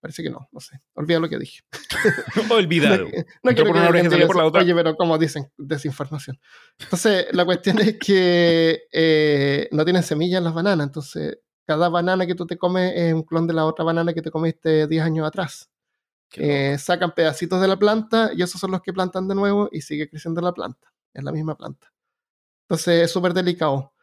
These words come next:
Speaker 1: Eh, por lo menos me hace sentir bien de que hay solución por la parte científica de que podrían, no, no se van a extinguir las bananas,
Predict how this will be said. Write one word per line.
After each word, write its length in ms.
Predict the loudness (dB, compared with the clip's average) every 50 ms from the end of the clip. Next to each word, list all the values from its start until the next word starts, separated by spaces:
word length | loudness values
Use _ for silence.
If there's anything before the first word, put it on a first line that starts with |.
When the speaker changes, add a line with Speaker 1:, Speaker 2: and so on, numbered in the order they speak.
| _ _ _ _ _ _
Speaker 1:
Eh, 760 | 0 2 2 4 4 2 2 2 0 0 0 -2 -2 -4 -4 -2
por 140 | 0 2 2
lo 60 | 2
menos 180 | 2 2 4 4
me 80 | 2
hace 140 | 2 2 0
sentir 320 | 0 0 0 0 0 0 2
bien 160 | 2 2 2
de 100 | 0 0
que 160 | 0 0 -2 0
hay 180 | 0 0 0 0
solución 920 | -2 -2 -2 -2 -2 -2 -2 -2 0 0 0 0 -2 -4 -4 -6 -8 -8 -6
por 120 | -4 -2
la 120 | -2 0 0
parte 220 | -2 -2 -4 -6
científica 580 | -4 -4 -4 -4 -4 -6 -4 -4 0 0 2 2
de 140 | 2 0 -2
que 100 | -4 -6
podrían, 500 | _ 0 2 2 2 2 2 0 0 0
no, 140 | -2 -2 -2
no 100 | -4 -4
se 80 | -4 -4
van 100 | -4 -4
a 40 | -6
extinguir 420 | -6 -4 -4 -4 -2 0 0 0
las 120 | 0 -2
bananas, 440 | -4 -4 -4 -4 -4 -4 -6 -8 -10